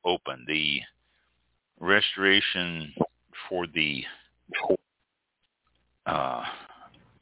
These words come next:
let's see, the restoration for the, the shows and stuff like that, I think, is, is hit the max. But the, you can still do some tastings. Uh, go to New York wine experience dot com and you can click on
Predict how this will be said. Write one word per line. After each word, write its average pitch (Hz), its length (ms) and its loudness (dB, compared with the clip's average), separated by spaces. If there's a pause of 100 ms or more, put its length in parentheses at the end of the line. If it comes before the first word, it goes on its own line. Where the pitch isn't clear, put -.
(420)
let's 82 220 2
see, 76 80 2
the 69 120 0
restoration 95 680 4
for - 80 -4
the, 69 200 -2 (220)
the 69 320 0 (180)
shows 92 440 4
and 80 140 -2
stuff - 200 0
like 76 200 0
that, 85 200 4
I 71 120 4
think, - 240 -6
is, 71 200 -4
is 73 260 -4 (300)
hit 90 140 2
the 82 60 -6
max. 73 480 4
But 71 180 0
the, 69 260 2 (520)
you 87 140 2
can 82 200 0
still 87 240 4
do 82 240 -2
some 73 120 -6 (140)
tastings. 78 460 2 (540)
Uh, 78 160 6
go 87 260 4
to - 240 -2
New 85 200 0
York 85 300 4
wine 82 200 6
experience 78 560 2
dot 76 220 4
com 73 460 2
and 73 80 -6
you 76 140 -4
can 71 80 -10
click - 300 -6
on 69 320 2